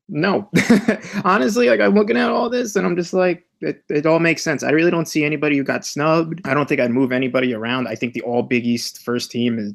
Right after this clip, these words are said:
perfect. Powell, Howard, Pons, Booth, Paschall, Govan. I mean, that's the cream of the crop of the conference right now. The second team with Baldwin, Strus, Sam Hauser, Alpha Diallo, Najee Marshall. I mean, that, that's a great selection right there.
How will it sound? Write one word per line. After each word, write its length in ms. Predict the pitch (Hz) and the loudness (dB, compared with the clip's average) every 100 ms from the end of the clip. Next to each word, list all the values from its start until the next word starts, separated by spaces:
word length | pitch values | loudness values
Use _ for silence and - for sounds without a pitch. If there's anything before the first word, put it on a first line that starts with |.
| - | -6
perfect. 500 | 123 117 127 123 - | -4 -2 0 -2 -2
Powell, 300 | 113 110 117 | -6 -2 0
Howard, 440 | 110 110 113 113 107 | -2 -2 -2 -4 -6
Pons, 420 | 101 110 110 104 | -6 -6 -6 -6
Booth, 260 | 101 107 - | -6 -8 -6
Paschall, 500 | 104 107 - 107 107 | -8 -8 -8 -8 -6
Govan. 600 | 107 107 107 107 110 110 _ | -6 -6 -6 -6 -8 -10 _
I 40 | - | -12
mean, 80 | 98 | -10
that's 200 | 107 - | -10 -12
the 80 | - | -10
cream 180 | 113 | -6
of 60 | 110 | -4
the 60 | 104 | -4
crop 300 | 110 110 107 | -4 -4 -4
of 60 | |
the 60 | 104 | -8
conference 440 | 107 117 107 117 | -4 -4 -4 -4
right 160 | 120 117 | -2 -2
now. 320 | 123 117 120 - _ | -2 -4 -6 -12 _
The 60 | - | -4
second 300 | 131 123 127 | -2 -2 -2
team 220 | 127 117 | 0 0
with 140 | 104 | 0
Baldwin, 420 | - 123 127 120 113 | 2 4 4 2 -2
Strus, 640 | - 127 117 101 - - | -2 0 0 -4 -14 -14
Sam 320 | - 143 147 | -2 0 2
Hauser, 520 | 113 107 113 123 123 - | 0 -4 -2 -2 -2 -4
Alpha 240 | 113 110 | -6 -6
Diallo, 360 | 107 113 110 110 | -6 -4 -2 -2
Najee 320 | 107 107 107 | -4 -8 -8
Marshall. 560 | 101 110 107 110 110 104 _ | -8 -6 -6 -6 -6 -10 _
I 60 | 98 | -14
mean, 200 | 101 107 _ - | -14 -16 _ -18
that, 160 | 107 | -14
that's 220 | 104 101 | -14 -14
a 40 | 101 | -14
great 240 | 98 104 | -10 -10
selection 460 | - 110 104 - 107 | -8 -8 -8 -8 -8
right 180 | 107 101 | -8 -2
there. 360 | 113 107 101 | -2 -2 -6